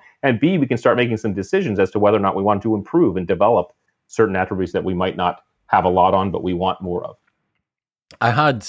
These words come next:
Speaker 2: James Clear's Atomic Habits in my head while I was reading it, and I thought of, you don't rise to the level of your skills, you fall to the level of your attributes.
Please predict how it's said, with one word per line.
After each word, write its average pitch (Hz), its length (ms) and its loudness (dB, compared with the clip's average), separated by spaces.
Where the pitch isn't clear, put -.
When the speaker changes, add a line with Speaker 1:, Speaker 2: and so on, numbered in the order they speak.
Speaker 2:
James 120 340 0
Clear's 113 360 -2
Atomic 107 300 -4
Habits 110 340 -4
in 98 80 -4
my 98 140 0
head 92 340 -2
while 104 160 2
I 104 60 4
was 98 140 -2
reading 110 280 0
it, 90 180 -6
and 107 120 -2
I 113 60 0
thought 123 360 0
of, 110 400 0
you 120 120 -2
don't 139 240 2
rise 120 400 2
to - 80 -12
the 113 100 -2
level 113 240 0
of 95 80 -6
your 107 140 -2
skills, 113 520 -2
you 101 80 -6
fall 107 300 -2
to 107 120 -8
the 101 100 -4
level 101 200 -4
of 98 100 -4
your 101 140 0
attributes. 123 680 -6